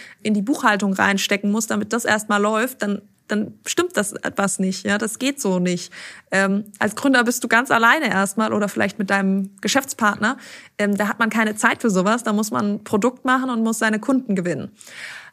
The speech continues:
Ähm, ja, also das finde ich ist schon mal schwierig. Und dann muss ich ehrlich sagen, ich glaub, der Kern des Problems ist, ähm,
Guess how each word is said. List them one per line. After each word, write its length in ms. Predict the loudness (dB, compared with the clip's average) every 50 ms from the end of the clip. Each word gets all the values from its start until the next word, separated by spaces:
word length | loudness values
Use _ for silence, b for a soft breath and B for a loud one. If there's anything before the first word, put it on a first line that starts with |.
| B _ 0
Ähm, 520 | 2 4 4 4 4 2 2 0 -2 -4 -6 -14 -20 _ _ _ _ _ _ _ _ _ -20 _ _ _ _ -20 -12 0
ja, 180 | 2 2 2 4
also 260 | 2 2 4 4 4 2 0 -4 -6 -8 -8 -12 -18 -20 -20 -8 0
das 200 | 0 0 2 2
finde 160 | 0 0 0
ich 80 | 0 0
ist 140 | -2 -2 0
schon 120 | 0 2
mal 400 | 2 4 4 4 2 2 -2 -4 -10 -18 _
schwierig. 760 | -8 -6 -4 0 2 2 2 4 2 2 0 0 -2 -4 -10 B B B B B B B B B
Und 240 | -2 0 0 2 4
dann 380 | 4 4 4 2 0 -4 -6 -8 -14 _ _ _ _ _ _ _ _ _ _ _ _ _ _
muss 300 | 2 4 4 4 2 0 -2
ich 220 | -2 -2 0 2
ehrlich 340 | 2 4 4 4 2 0 0
sagen, 200 | -2 -2 0 -2
ich 120 | -4 -2 0
glaub, 220 | 0 0 0 0
der 120 | -2 -2
Kern 480 | -2 -4 -2 0 2 2 2 2 2 0
des 300 | -2 -2 -4 -6 -8 -10 _ _ -20 _ _ _ _ _ _ _ _ _ _ _ _
Problems 920 | -4 -2 -2 0 0 0 0 0 2 2 0 0 -2 -4 -6 -8 -10 -12 -14 _ _
ist, 420 | 0 0 0 0 0 -4 -6 -8 -10 _ _
ähm, 480 | -2 0 2 2 2 0 0 -4 -4